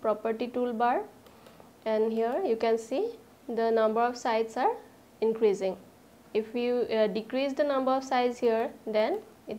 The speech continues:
will be decreased in the shape. This way you can change the number of sides from the property toolbar for a polygon. Also you can give, uh,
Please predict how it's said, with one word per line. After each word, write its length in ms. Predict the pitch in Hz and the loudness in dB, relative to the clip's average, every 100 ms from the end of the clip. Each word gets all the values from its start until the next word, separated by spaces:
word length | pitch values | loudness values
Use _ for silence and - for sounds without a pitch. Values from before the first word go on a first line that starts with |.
| - | -6
will 180 | 214 220 | -4 -2
be 240 | 247 392 - - - - 214 | -2 -4 -6 -20 -20 -8 -4
decreased 420 | 208 220 220 220 | -2 0 2 2
in 160 | 214 | 2
the 120 | 226 359 | 0 -2
shape. 300 | - 175 - - - | -4 -8 -8 -20 -10
This 260 | 214 214 220 | -4 -2 0
way 160 | 220 220 | 2 2
you 80 | |
can 220 | 214 233 240 | 0 -2 0
change 420 | 226 214 214 214 | 2 4 2 -2
the 160 | 240 - - - - | -4 -6 -14 -18 -2
number 260 | 220 214 214 | 0 2 2
of 160 | 214 | 2
sides 400 | 214 226 320 381 | 0 0 0 0
from 340 | - 214 208 208 | -4 -2 0 0
the 120 | 294 381 | -2 0
property 460 | 214 202 208 208 | 0 0 -2 -2
toolbar 480 | 196 196 185 185 - - - | -2 0 0 -2 -6 -12 -6
for 160 | 214 208 | 0 2
a 100 | 294 | 2
polygon. 580 | - 202 190 190 185 185 - - - - - - - - | 2 0 0 0 -2 -6 -16 -20 -20 -20 -20 -20 -12 -2
Also 260 | 220 226 285 | 0 2 2
you 120 | 277 | 4
can 500 | 285 285 285 277 226 | 4 4 2 -2 -2
give, 280 | 240 240 247 - - - - | -2 -2 -6 -14 -16 -10 0
uh, 540 | 220 220 220 220 | 4 6 6 6